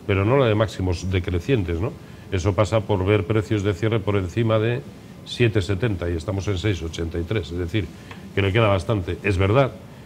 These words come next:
que por encima de esos niveles, siete sesenta, sí, la cosa,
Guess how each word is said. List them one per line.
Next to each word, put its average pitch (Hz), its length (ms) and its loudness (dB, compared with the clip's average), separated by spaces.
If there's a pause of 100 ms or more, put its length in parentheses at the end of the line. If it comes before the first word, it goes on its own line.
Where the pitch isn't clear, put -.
(120)
que 107 100 4
por 104 140 4
encima 107 360 4
de 104 100 6
esos 98 260 0
niveles, 127 500 2 (320)
siete 95 720 0 (360)
sesenta, 101 640 0 (340)
sí, 87 160 -2 (120)
la 85 100 -4
cosa, 90 440 -4